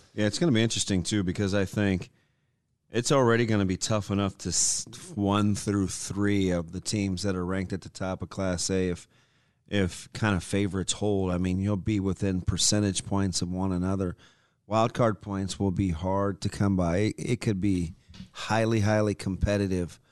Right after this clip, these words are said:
on that back end if you don't win your district. That, we'll see if that one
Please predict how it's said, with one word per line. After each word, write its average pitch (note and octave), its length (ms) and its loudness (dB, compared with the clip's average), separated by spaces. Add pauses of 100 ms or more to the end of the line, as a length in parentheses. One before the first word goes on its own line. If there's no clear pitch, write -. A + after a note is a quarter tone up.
(320)
on G2 120 2
that G2+ 200 4
back F#2+ 300 2
end F#2+ 180 4
if F2 140 -2
you G2 80 2
don't F2 180 0
win F#2 200 2
your F#2 140 2
district. F2+ 580 -2
That, F#2+ 280 2
we'll G#2+ 200 0
see A2+ 240 4
if G2+ 80 0
that G2 260 2
one F2+ 440 0